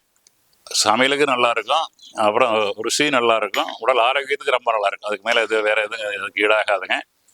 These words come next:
அதனால இந்த மாநாட்டுக்கு வந்து நீங்க எல்லாருமே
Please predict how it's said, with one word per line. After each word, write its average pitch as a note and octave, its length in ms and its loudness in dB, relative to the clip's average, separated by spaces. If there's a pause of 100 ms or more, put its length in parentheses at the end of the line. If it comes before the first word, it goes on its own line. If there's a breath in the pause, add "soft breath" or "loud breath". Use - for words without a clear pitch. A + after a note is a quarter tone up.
(640)
அதனால A2 380 2 (420)
இந்த A2 300 2
மாநாட்டுக்கு B2 520 2
வந்து A#2 220 2 (160)
நீங்க A2+ 260 -2
எல்லாருமே A#2+ 460 2